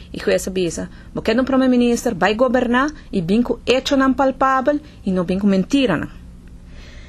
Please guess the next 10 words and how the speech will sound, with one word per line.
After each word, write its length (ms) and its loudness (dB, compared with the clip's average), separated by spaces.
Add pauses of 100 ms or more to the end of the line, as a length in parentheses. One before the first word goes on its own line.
(300)
Awo, 300 2
mi 140 4
sentimiento 580 4
na 100 4
ribe 220 2
caso, 380 2
que 100 2
manema 240 2
bisa 300 0
acaba 440 0